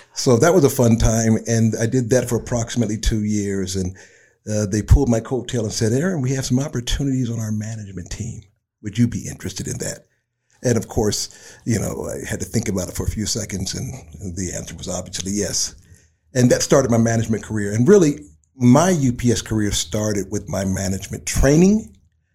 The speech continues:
uh, my management opportunities, and from that point,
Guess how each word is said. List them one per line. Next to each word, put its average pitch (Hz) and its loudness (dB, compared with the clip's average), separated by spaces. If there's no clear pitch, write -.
uh, 95 -6
my 98 -4
management 98 -4
opportunities, 131 -2
and 101 -6
from 95 -4
that 107 -6
point, 104 -4